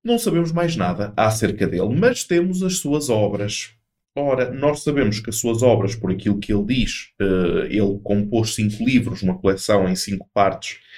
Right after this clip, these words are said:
que se chama, eh, Contra os Hereges, Adversus Hereses, em latim, ainda que a obra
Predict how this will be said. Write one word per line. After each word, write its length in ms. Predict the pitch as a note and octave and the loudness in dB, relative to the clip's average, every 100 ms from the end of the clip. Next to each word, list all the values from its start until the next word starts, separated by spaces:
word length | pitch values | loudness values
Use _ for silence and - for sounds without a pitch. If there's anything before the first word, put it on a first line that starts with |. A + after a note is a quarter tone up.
| - - _ | -20 -20 _
que 240 | - A#2 | -2 0
se 100 | A2 | 0
chama, 580 | A2 - C3 A2 G2 - G#2 | -2 0 0 2 0 -2 0
eh, 300 | G#2 G2+ - | 0 0 0
Contra 560 | F3 D3+ A2 G#2+ F#2+ G#2+ | 4 4 2 -2 -2 -2
os 200 | G2+ G2+ | -2 -2
Hereges, 600 | G2+ G#2 G#2+ G#2+ E2+ - | 0 0 0 -2 -4 -2
Adversus 920 | - F#2+ F#2+ G2+ B2 A2+ - - F#2 | 0 0 -2 0 0 0 -2 -6 -2
Hereses, 600 | G2+ G2 G2+ E3 F3 F#3 G2+ | 0 0 0 -2 0 -2 0
em 140 | F2+ | 0
latim, 420 | A2 A2+ B2+ - - - - - | 0 0 0 0 -4 -12 -20 -6
ainda 300 | A2 A#2 C3+ | -2 0 0
que 80 | - | 0
a 40 | D#3 | 0
obra 640 | A#2+ G#2 G#2 B2+ D#3+ | 2 0 0 -4 -8